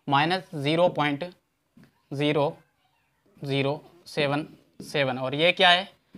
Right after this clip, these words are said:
less than ज़ीरो। तो again हमारा जो एक्स फ़ोर था वो किससे रिप्लेस हो जाएगा, एक्स फ़ाइव से, और f of एक्स फ़ोर था वो किससे रिप्लेस हो जाएगा, x,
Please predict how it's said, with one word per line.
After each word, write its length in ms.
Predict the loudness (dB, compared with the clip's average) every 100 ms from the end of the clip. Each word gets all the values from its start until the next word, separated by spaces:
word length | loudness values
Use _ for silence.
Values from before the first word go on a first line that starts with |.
| -20 _ -4
less 280 | 4 4 4
than 160 | 2 0
ज़ीरो। 340 | 0 -2 -4 -10 _ _
तो 60 | -2 2
again 260 | 4 6
हमारा 260 | 6 6 4
जो 120 | 2
एक्स 240 | 2 0 0
फ़ोर 260 | 4 4
था 200 | 6 4 2 0
वो 180 | 2 2
किससे 260 | 0 0 0
रिप्लेस 260 | 2 2
हो 100 | 2
जाएगा, 280 | 2 2 2
एक्स 320 | 2 0 0 -20 _ _ -20 _ _ _ 6
फ़ाइव 200 | 6 4
से, 200 | 0 2
और 200 | 4 2
f 180 | 4 4
of 160 | 4
एक्स 220 | 2 -2 0
फ़ोर 260 | 4 4 6
था 60 |
वो 140 | 4 2
किससे 240 | 0 0
रिप्लेस 240 | 2 2
हो 40 | 2
जाएगा, 280 | 4 4 2
x, 220 | 0 0